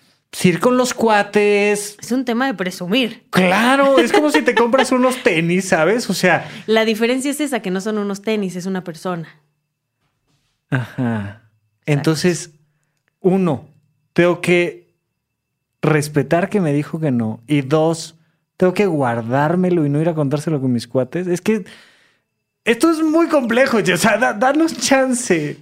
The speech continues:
Speaker 2: Están en un momento muy complejo. Creo que están ustedes en un momento más complejo que nosotras, porque además ustedes, la diferencia es que nosotras vamos a ganar privilegios y ustedes los van a perder.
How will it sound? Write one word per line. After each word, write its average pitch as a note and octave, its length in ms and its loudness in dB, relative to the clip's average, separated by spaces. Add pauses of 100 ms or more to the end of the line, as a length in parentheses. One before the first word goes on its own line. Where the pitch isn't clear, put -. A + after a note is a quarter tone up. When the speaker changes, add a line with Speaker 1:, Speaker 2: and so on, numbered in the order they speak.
(140)
Speaker 2:
Están B3+ 360 0
en C#4 160 0
un C#4 80 2
momento A3 460 -2
muy A3 160 -4
complejo. G3 480 -6
Creo G3 200 -4
que A3+ 80 -4
están G#3+ 300 -4
ustedes G#3 400 -4
en F3+ 80 -6
un F3 80 -6
momento F#3 340 -6
más F#3+ 180 -6
complejo F3 440 -8
que F3+ 100 -10
nosotras, D#3+ 520 -10
porque E3 280 -10
además F3 300 -6
ustedes, G3+ 500 -6
la F3 120 -6
diferencia G3 500 -6
es G#3 80 -10
que G3+ 140 -8
nosotras F3+ 500 -8
vamos F3+ 240 -8
a D#3 60 -8
ganar D#3+ 320 -6
privilegios E3 640 -16
y G3 60 -12
ustedes F3 280 -8
los D#3+ 160 -10
van D3 140 -12
a D3+ 100 -16
perder. G3+ 260 -16